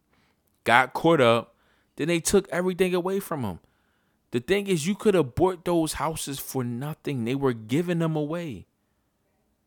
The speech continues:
It's, it wa-, it, it's, it's fucked up, man, that we didn't, we didn't capitalize off of that.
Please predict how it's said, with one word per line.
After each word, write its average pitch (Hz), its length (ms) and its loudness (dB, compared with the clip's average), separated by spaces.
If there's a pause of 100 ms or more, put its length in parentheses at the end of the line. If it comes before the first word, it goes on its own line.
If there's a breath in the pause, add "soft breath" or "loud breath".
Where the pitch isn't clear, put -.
(760)
It's, 127 300 -4 (120)
it 127 80 2
wa-, 120 160 -2
it, 123 220 0
it's, 110 340 -4 (2000 soft breath)
it's 104 140 -8
fucked 110 400 -2
up, 101 180 0
man, 92 280 -8
that 95 140 -6
we 113 140 -2
didn't, 101 380 -4
we 117 120 0
didn't 117 240 -2
capitalize 107 640 0
off 92 220 -4
of 92 60 -6
that. 90 280 -6